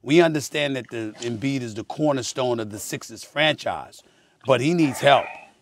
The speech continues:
and he needs the help of James Harden. And we know that when James Harden is electrifying,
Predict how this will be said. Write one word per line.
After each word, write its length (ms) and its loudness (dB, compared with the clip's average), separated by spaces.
and 120 -2
he 80 4
needs 260 2
the 140 2
help 280 4
of 140 -16
James 300 -6
Harden. 420 0
And 160 -2
we 140 0
know 320 4
that 180 0
when 220 -6
James 320 -2
Harden 480 2
is 120 -8
electrifying, 960 -2